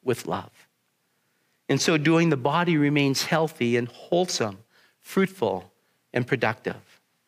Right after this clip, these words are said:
And so the body of Christ has one head,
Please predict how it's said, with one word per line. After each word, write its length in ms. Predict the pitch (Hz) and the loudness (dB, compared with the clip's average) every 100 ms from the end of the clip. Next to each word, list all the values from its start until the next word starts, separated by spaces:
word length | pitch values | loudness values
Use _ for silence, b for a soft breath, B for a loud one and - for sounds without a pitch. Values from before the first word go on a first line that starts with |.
| _ _ _ _ _ _ - | _ _ _ _ _ _ -2
And 120 | 180 | 2
so 120 | 240 | 4
the 120 | 226 | 4
body 400 | 180 185 214 220 | 4 4 4 4
of 120 | 190 | 2
Christ 440 | - - 160 131 - | 0 0 2 2 0
has 120 | 139 | 0
one 240 | 156 170 | 2 2
head, 380 | 170 139 139 190 | 2 2 2 0